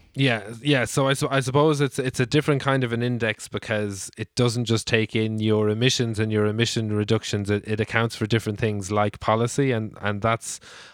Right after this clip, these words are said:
Ireland bringing in our, our carbon budgets and, and, uh, the Climate Action Bill.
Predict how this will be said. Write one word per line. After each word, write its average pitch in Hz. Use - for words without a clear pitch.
Ireland 113
bringing 110
in 110
our, 107
our 101
carbon 104
budgets 147
and, 117
and, 104
uh, 98
the -
Climate 104
Action 104
Bill. 127